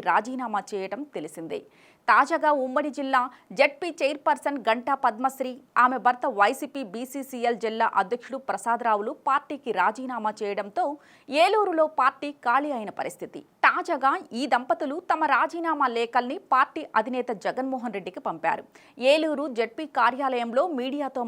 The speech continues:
మాట్లాడిన వీరిద్దరూ తాము వైసీపీకి రాజీనామా చేస్తున్నామని, జనసేనలోకి వెళ్తున్నట్లుగా ప్రకటించారు. అధికారంలో ఉన్నంత వరకు ఏలూరులో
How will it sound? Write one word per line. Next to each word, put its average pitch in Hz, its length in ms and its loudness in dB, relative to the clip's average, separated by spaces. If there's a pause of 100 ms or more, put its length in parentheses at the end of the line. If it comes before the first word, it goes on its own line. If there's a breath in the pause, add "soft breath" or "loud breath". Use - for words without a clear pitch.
మాట్లాడిన 208 440 0
వీరిద్దరూ 202 440 -2 (400 soft breath)
తాము 330 180 8 (120)
వైసీపీకి 339 640 2
రాజీనామా 262 580 2
చేస్తున్నామని, 226 600 0 (420 soft breath)
జనసేనలోకి 311 760 0
వెళ్తున్నట్లుగా 233 600 -4 (100)
ప్రకటించారు. 175 580 -4 (300)
అధికారంలో 294 560 2 (140)
ఉన్నంత 233 240 -2 (100)
వరకు 220 240 -2 (500 soft breath)
ఏలూరులో 359 460 2